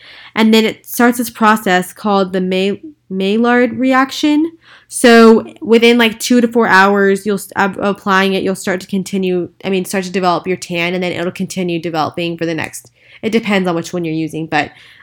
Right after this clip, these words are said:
up to seventy-two hours. And so during that time,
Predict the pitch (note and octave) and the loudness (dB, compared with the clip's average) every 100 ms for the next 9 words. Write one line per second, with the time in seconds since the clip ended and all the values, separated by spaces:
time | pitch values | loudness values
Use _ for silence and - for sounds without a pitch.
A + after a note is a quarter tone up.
0 | - G3 G3 G3 F#3 F3+ - - E3+ E3+ | -8 -6 -4 -2 -2 -2 -4 -2 0 0
1 | F#3+ G#3 A3+ - _ _ _ _ _ _ | -2 -4 -8 -20 _ _ _ _ _ _
2 | _ _ _ - A3+ A3+ A#3+ A3 A3+ A3+ | _ _ _ -10 -4 0 2 2 2 2
3 | A3+ - G3 G3 G#3+ A#3 | 0 0 2 2 2 -2